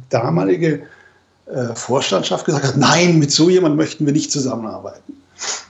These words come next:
Und dann war der Thorsten Fischer ziemlich angepisst und kam dann eigentlich als Wahl, Wahl B, kam er zu den Kickers und sagt, „Wollt ihr,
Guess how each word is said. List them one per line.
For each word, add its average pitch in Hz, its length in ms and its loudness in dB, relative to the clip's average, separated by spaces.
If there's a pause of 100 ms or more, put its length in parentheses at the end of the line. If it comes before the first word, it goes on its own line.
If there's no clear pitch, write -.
(380)
Und 143 200 4
dann - 140 0
war - 240 -2
der 156 140 -4
Thorsten 160 400 -2
Fischer 196 340 -2
ziemlich - 360 -4
angepisst 190 680 0 (1040)
und 175 220 -2
kam 196 320 0
dann 185 220 -2 (160)
eigentlich 180 460 2
als - 300 -2 (140)
Wahl, 165 600 0 (380)
Wahl 135 320 0
B, 170 560 -2 (560)
kam 165 240 0
er 190 80 0
zu 170 140 -4
den 143 120 0
Kickers 214 320 0
und 135 120 -4
sagt, 139 200 -6
„Wollt 165 320 0
ihr, 175 440 -2